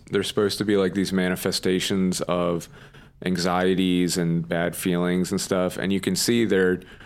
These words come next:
almost kind of amorphous, but they're very focused on a certain, like, feeling. Like, it's hard to describe, you know, but you can tell by looking at them, like, you can feel the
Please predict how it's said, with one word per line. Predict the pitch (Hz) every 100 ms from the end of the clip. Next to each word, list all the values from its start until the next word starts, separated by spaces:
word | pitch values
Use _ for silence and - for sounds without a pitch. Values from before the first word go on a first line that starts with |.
| - - -
almost | 107 110 113 -
kind | - 113 101
of | 95 90 - -
amorphous, | 87 87 87 92 - 113 113 -
but | 101
they're | 101 92
very | 95 95 92
focused | - 101 90 95 -
on | 92 90 87 82 82 - - - -
a | - 90 87 87 87 -
certain, | - 110 98 98
like, | 85 82 - -
feeling. | - - - 92 95 101 107 110 104 -
Like, | 98 90
it's | 98 -
hard | 101 101
to | 104 98 92
describe, | 92 95 - 90 82 85 90 92
you | 95 101
know, | 101
but | 95 95
you | 104
can | 117 107
tell | 120 113
by | 104 95
looking | 87 90 95 101
at | 90
them, | 80 85
like, | 87 82
you | 104
can | 107
feel | 95 - 113 113 117 107 92
the | 95 90 90